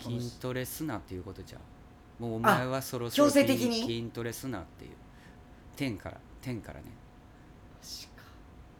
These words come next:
Speaker 1: いや、もうそれしか今心配事ないっす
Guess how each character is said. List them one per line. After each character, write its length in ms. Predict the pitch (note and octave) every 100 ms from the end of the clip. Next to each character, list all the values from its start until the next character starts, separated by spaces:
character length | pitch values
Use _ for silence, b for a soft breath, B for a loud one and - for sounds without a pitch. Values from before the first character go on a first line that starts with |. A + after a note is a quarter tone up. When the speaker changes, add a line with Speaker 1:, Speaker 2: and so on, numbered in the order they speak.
| - - - - - - -
Speaker 1:
い 40 | D3+
や、 80 |
も 140 | F#3 F3+
う 20 |
そ 160 | F3 D4
れ 100 | C#4
し 140 | -
か 120 | D3
今 240 | C3 C3 B2+
心 300 | - F3 D#3
配 140 | D#3+
事 180 | D3+ D3+
な 140 | A#2+
い 20 | A#2+
っ 20 |
す 120 | -